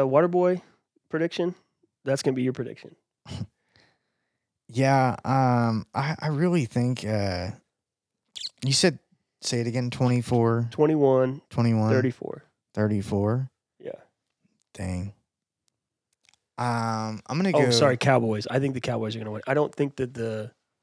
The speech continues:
Speaker 1: the, the Bucks had a really good week last week and they put up a lot of points, but, uh, like, this whole year, they've really had a hard time scratching twenty points. That's why I said twenty-one, so that's my guess.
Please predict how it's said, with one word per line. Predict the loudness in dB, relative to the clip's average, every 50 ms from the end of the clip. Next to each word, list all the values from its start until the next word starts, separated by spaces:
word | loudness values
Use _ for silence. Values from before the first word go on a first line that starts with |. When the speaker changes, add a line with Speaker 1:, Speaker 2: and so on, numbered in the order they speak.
| _ _
Speaker 1:
the, | -16 -16 _ _ _ _ -20 -20 -12 _
the | -2 0
Bucks | 2 2 2 4
had | 2 2
a | 4 4
really | 2 2 2 0
good | 0 -2
week | -2 -2 -4 -2 -2
last | 0 0 0 0 -2
week | -2 0 0 0 -2 -2
and | -4 -4
they | -6 -6
put | -6 -6 -4 -4
up | -4 -6 -6
a | -6
lot | -6 -6 -6 -6 -6 -8
of | -8 -10
points, | -10 -10 -10 -10 -10 -10 -12 -10
but, | -8 -8 -8 -8 _ _ _ -10
uh, | -8 -8 -8 -8 -10 -12 -16 -20 _ _ _ _ _ _ _ _ _ _ _ _ _ _ _ _ _
like, | -10 -10 -10 -10 -10
this | -8 -6 -2
whole | 0 2 2 2
year, | 2 2 0 2 2 4 4 4 4 2
they've | 2 0 -2 -4 -4 -8 -14 -20 _ _ _ _ _ -10
really | -4 0 2 4 4 4 2
had | 2 0
a | 0
hard | 0 0 -2 -2
time | -4 -6 -4 -4 -4 -6
scratching | -6 -6 -6 -6 -8 -8 -10 -14 -16
twenty | -14 -12 -12 -12 -12 -14
points. | -16 -20 -20 -20 -18 -16 -8 -4
That's | -4 -2 -2 -2
why | -2 -2
I |
said | -2 -4 -8 -8 -10
twenty-one, | -12 -12 -12 -12 -12 -14 -14 -12 -12
so | -12 -12 -14 -16 _ _ _ _ _ _ _ _ _ _
that's | -2 -2 0 0
my | -2 -4 -4
guess. | -6 -10 -12 -14